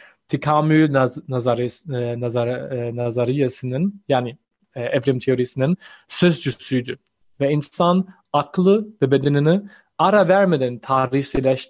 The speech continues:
tarihselleştirip insanı tarih boyunca sürekli değişen bir nesne olarak tasvir ettiler. Kısacası tekamül nazarı-, e, nazariyesiyle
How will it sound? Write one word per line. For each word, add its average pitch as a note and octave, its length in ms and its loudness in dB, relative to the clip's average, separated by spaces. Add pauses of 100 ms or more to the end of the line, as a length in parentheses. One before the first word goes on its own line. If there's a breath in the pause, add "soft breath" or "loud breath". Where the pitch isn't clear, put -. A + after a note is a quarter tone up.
tarihselleştirip C3 1080 -2 (260 loud breath)
insanı F3+ 760 0
tarih E3 440 0
boyunca D#3 540 0
sürekli G3 540 0
değişen B2+ 680 -6
bir B2+ 120 0
nesne C3 280 -4
olarak C#3+ 300 0
tasvir C#3 360 -2
ettiler. - 540 -6 (460 loud breath)
Kısacası F#3 680 0 (400 loud breath)
tekamül F3 520 2
nazarı-, C3+ 560 2
e, B2 320 -2
nazariyesiyle C3+ 960 0